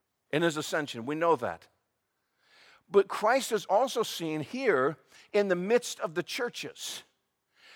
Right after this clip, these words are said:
This is his present location, according to John. Write the things that are right now. Where's Jesus? He's in the midst of the lampstands.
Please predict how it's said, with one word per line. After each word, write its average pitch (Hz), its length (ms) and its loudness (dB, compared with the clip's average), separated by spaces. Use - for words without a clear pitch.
This 233 260 -2
is 254 120 -2
his 226 180 4
present 240 540 2
location, 208 640 2
according 180 360 0
to 190 100 -8
John. 165 420 6
Write 175 260 10
the 196 60 -14
things 208 300 -4
that 214 180 0
are 185 420 8
right 196 240 8
now. 196 420 6
Where's 180 360 6
Jesus? 156 480 -4
He's 220 220 -2
in 202 80 -2
the 190 40 0
midst 202 220 0
of 202 80 -10
the 185 60 0
lampstands. 185 760 -2